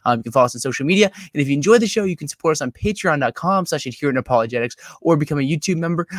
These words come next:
Uh, it starts as little as a dollar a month, and your support goes a long way. So I appreciate that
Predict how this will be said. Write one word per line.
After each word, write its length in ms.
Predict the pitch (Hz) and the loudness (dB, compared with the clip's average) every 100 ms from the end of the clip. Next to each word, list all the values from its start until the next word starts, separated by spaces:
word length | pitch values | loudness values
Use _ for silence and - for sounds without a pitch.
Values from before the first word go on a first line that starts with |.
| - | -2
Uh, 60 | 127 | -2
it 80 | |
starts 200 | 120 127 | 0 -4
as 120 | 135 127 | -4 -4
little 240 | 131 135 | -2 -2
as 160 | 123 131 | -4 -2
a 60 | |
dollar 240 | 123 131 131 | 2 4 4
a 40 | |
month, 200 | 143 165 | 0 -2
and 80 | 156 | -4
your 40 | |
support 360 | - - 143 - | -4 -4 -4 -2
goes 180 | 135 147 | -4 -2
a 60 | |
long 180 | 143 143 | -2 0
way. 180 | 180 160 | 0 2
So 120 | 131 | -2
I 20 | |
appreciate 480 | 117 151 - 139 139 | -4 -6 -4 -4 0
that 200 | 135 | -2